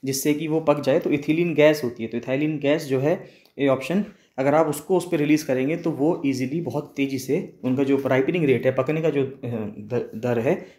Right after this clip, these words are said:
वो बढ़ जाती है। सनफ्लावर के बीजों से क्या मिलता है? सनफ्लावर के बीजों से तेल मिलता है। पारसेक किस चीज़ की यूनिट है? पारसेक जो है, वो दूरी की यूनिट है, डिस्टेंस की यूनिट है। उसके बाद आता है कि चार्ल्स बेबेज ने जो पहला कंप्यूटर डिज़ाइन किया था,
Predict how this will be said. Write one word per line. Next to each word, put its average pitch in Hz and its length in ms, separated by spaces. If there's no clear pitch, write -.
वो 170 60
बढ़ 131 160
जाती 92 260
है। - 220
सनफ्लावर 175 520
के 190 120
बीजों 175 200
से 180 120
क्या 175 180
मिलता 175 260
है? 190 40
सनफ्लावर 139 340
के 131 80
बीजों 123 240
से - 60
तेल 139 160
मिलता 143 280
है। 185 420
पारसेक 170 520
किस 151 200
चीज़ 160 200
की 160 100
यूनिट 151 240
है? 180 60
पारसेक 123 460
जो 135 100
है, 139 120
वो 175 120
दूरी 143 340
की 139 120
यूनिट 120 240
है, 170 120
डिस्टेंस 127 380
की - 140
यूनिट 95 240
है। - 180
उसके - 240
बाद 190 140
आता 180 220
है 202 100
कि 208 100
चार्ल्स 196 440
बेबेज 175 380
ने 175 280
जो 185 160
पहला 165 360
कंप्यूटर 151 720
डिज़ाइन 147 340
किया 131 220
था, 160 420